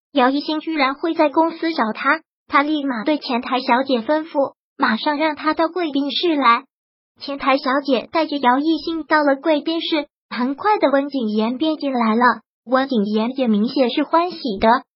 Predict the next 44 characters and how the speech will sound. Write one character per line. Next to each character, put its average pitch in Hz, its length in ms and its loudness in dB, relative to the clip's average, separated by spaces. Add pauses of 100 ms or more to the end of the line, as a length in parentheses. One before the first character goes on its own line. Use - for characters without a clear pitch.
(160)
看 330 180 -2
到 302 140 6
他 294 140 -2
特 392 200 2
别 262 220 0
的 269 100 2
高 294 240 4
兴。 320 300 -2 (240)
“一 311 140 -2
兴， 339 280 -4 (300)
这 403 140 4
么 339 140 4
晚 247 340 0
你 339 100 2
怎 320 180 -2
么 269 120 -2
过 277 200 4
来 220 220 -2
了 240 240 2 (640)
？”“你 320 160 2
说 320 380 2
我 254 100 2
为 359 160 2
什 320 140 -4
么 269 140 -4
会 285 180 2
过 285 200 4
来？” 233 300 2 (480)
姚 277 160 4
一 320 140 2
兴 330 240 -6
现 330 180 -2
在 311 160 6
真 330 220 6
觉 277 180 0
得 269 140 0
这 381 200 2
个 320 120 0
男 247 260 -4
人 254 180 2
面 330 220 0
目 359 60 0 (200)
可 240 140 2
憎， 294 300 0